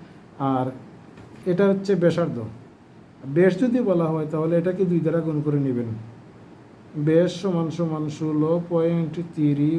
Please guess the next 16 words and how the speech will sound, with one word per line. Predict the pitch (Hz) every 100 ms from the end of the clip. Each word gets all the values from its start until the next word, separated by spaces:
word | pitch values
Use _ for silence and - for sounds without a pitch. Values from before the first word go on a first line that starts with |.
| 160
ওয়ান | 156 143 147 160
সেভেন | 170 - 151 151 160 160
টু | 156 156 147
পূরণ | 151 147 147
দুই, | 143 139 180 233 - - - - - - - - -
এটা | 156
গুণ | 151 151 139
করলে | 151 156
যত | 151 -
আসে, | 143 127 143
সেটাই | 139 139 139
হবে | 135 135
আপনাদের | 135 135 180
কাঙ্ক্ষিত | 147 143 147 143 190 - - - - -
ব্যাসের | 147 147 151
আনসার। | 127 113 107